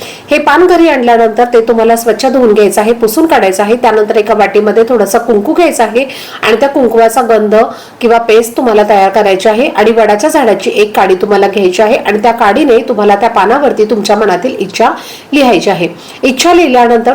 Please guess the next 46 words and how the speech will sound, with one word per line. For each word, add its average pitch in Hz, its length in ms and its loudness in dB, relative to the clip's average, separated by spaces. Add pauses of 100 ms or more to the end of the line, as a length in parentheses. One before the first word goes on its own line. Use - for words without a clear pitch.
तुम्हाला 226 280 2
ते 226 120 0
पान 226 340 0
तुमच्या 233 260 0
देवघरामध्ये 214 560 2
ठेवायचं 196 460 0
आहे. 220 200 0
त्या 254 100 0
पानाला 214 400 2
हळदी 233 260 0
कुंकू 320 260 -2
लावायचं 190 380 0
आहे, 208 180 2 (380)
अक्षता 311 460 0
अर्पण 226 260 0
करायचे 196 380 0
आहेत, 220 260 -2
धूप 233 180 0
दीप 226 180 -2
अगरबत्ती 196 520 -2
ओवाळून 202 400 0
घ्यायची 208 320 0
आहे, 226 200 0 (380)
दोन्ही 247 300 2
हात 311 300 0
जोडून 226 360 2
भगवान 226 380 0
विष्णूंचं 233 460 2
नामस्मरण 190 540 0
करायचं 208 400 0
आहे. 190 120 -2 (440)
त्यानंतर 262 420 2
तुम्हाला 269 220 2
एक 254 120 -4
तांब्याचा 220 360 0
कलश 226 260 2
भरून 220 260 2
घ्यायचा 220 280 0
आहे 233 160 0
आणि 214 180 -2
त्या 233 120 0
कलशामध्ये 247 560 2
स्वच्छ 240 300 -2
पाणी 220 260 2
भरायचं 202 400 0
आहे. 240 220 0